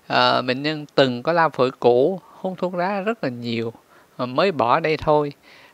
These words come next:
Ờ, thì, ờ, cái bệnh sử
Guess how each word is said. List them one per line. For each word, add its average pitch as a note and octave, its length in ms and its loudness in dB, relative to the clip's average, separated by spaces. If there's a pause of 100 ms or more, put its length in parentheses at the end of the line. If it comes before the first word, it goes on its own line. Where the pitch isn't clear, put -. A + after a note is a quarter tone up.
(100)
Ờ, C3 520 -4 (680)
thì, C3+ 280 2
ờ, C3 320 0 (300)
cái A3 80 -6
bệnh B2+ 220 2
sử B2+ 380 4